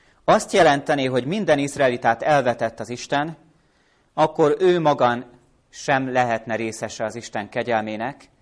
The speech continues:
hiszen Pál apostol zsidó, Ábrahám magvából származik, benjáminita, ö, így fogalmaz máshol, máshol a Filippi beliekhez írt levélben, hogy zsidókból való zsidó,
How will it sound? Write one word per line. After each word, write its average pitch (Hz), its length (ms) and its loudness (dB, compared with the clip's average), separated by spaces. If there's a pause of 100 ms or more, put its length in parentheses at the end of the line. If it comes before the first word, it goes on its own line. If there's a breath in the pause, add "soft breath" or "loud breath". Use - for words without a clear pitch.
(460)
hiszen 143 420 -4
Pál 143 180 6
apostol 123 440 -2
zsidó, 123 560 -4 (160)
Ábrahám 131 540 0
magvából 135 560 0
származik, 120 600 -6
benjáminita, 127 1000 -2 (1600)
ö, 113 340 -2 (400 soft breath)
így 131 180 -10
fogalmaz 120 440 -4
máshol, 123 540 -6
máshol 127 420 -6
a 113 80 -6
Filippi 131 360 -10
beliekhez 117 460 -6
írt 110 180 -10
levélben, 113 380 -4
hogy 107 140 -12
zsidókból 107 640 -6
való 101 240 -6
zsidó, 107 520 -10